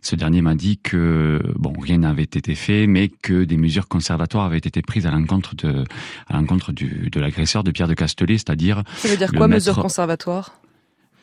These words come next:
Speaker 1: Le mettre hors de portée des jeunes. Et en fait,
Speaker 2: D'accord.
Speaker 1: il s'avérait qu'il n'y avait rien, euh, rien de cela, puisque Pierre de Castelet était toujours au contact des jeunes au sein du mouvement Scout d'Europe.
Speaker 2: Mhm.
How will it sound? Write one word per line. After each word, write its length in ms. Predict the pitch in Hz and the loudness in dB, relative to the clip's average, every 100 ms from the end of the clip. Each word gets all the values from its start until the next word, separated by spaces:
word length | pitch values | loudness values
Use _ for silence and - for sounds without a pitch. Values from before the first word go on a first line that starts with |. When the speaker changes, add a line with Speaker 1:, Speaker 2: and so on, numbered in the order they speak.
| _ _ - | _ _ 0
Speaker 1:
Le 100 | 92 | 4
mettre 220 | 104 - | 4 2
hors 140 | 101 101 | 0 0
de 80 | |
portée 340 | 92 87 - 90 | 0 -2 0 2
des 100 | 87 | 2
jeunes. 300 | 78 73 65 - | 2 0 0 0
Et 40 | |
en 80 | 85 | 0
fait, 140 | 80 101 | 2 0
Speaker 2:
D'accord. 220 | - - | 0 -2
Speaker 1:
il 100 | 82 | -2
s'avérait 580 | 76 - 92 90 90 104 | 0 0 0 0 2 -2
qu'il 200 | - 80 | 0 0
n'y 80 | 78 | 2
avait 140 | 76 | 0
rien, 600 | 73 80 87 90 76 71 69 | 0 0 2 2 2 2 -2
euh, 80 | - - - - | -4 -10 -20 -4
rien 140 | 107 | 2
de 80 | 95 | 2
cela, 280 | - 104 127 | 2 2 2
puisque 300 | 104 90 104 90 87 87 85 | -2 -2 2 4 4 0 -2
Pierre 120 | 87 | 0
de 80 | 85 | 0
Castelet 300 | 85 - 98 | 0 0 0
était 160 | 85 | -2
toujours 300 | - 110 95 | 0 0 0
au 40 | 90 | 2
contact 520 | 87 82 113 - - | 0 2 -2 -4 -10
des 220 | 80 98 | 0 2
jeunes 440 | 82 85 98 120 127 - - - - - | 2 2 2 2 0 -4 -16 -18 -12 -2
au 80 | 98 | -2
sein 280 | - 113 104 | 0 2 4
du 120 | 92 | 4
mouvement 320 | 87 101 101 | 2 4 2
Scout 220 | - 104 | 2 0
d'Europe. 280 | 87 73 - 82 - _ _ _ - | 0 -2 -4 -12 -16 _ _ _ -8
Speaker 2:
Mhm. 240 | 185 170 | -6 -4